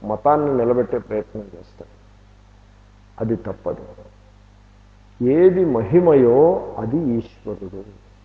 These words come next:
అని తెలుసుకోవాలి. ఈశ్వరుడు మహిమ గలవాడు కాదు. ఏది మహిమగా నీకు భాషిస్తుందో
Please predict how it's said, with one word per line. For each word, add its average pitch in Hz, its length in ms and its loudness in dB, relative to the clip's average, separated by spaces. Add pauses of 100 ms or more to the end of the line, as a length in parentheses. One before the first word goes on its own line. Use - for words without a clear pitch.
(1120)
అని 117 140 -6
తెలుసుకోవాలి. - 560 -18 (1500)
ఈశ్వరుడు 170 520 4
మహిమ 156 360 6
గలవాడు 151 640 8
కాదు. 120 320 4 (1000)
ఏది 165 480 6
మహిమగా 143 840 2
నీకు 135 380 -2 (140)
భాషిస్తుందో 120 960 -8